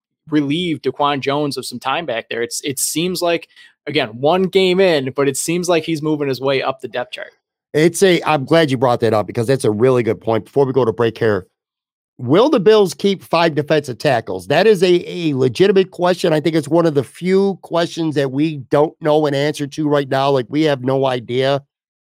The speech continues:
Speaker 2: And if they do, maybe two weeks ago, I would have said Tim Settle's probably that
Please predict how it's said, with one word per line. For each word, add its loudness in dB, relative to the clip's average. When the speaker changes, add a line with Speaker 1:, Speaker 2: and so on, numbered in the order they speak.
Speaker 2:
And 2
if 0
they 2
do, 2
maybe 0
two -4
weeks -6
ago, -2
I -4
would 0
have -2
said -2
Tim -2
Settle's -2
probably -4
that -4